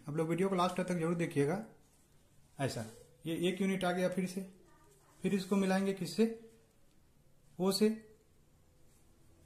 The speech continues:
ते हो जाएगा under root eight।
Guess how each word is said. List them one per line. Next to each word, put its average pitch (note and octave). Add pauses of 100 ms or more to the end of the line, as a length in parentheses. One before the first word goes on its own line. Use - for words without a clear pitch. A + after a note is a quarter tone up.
(2250)
ते G#3
हो F#3+
जाएगा F3
under E3
root -
eight। -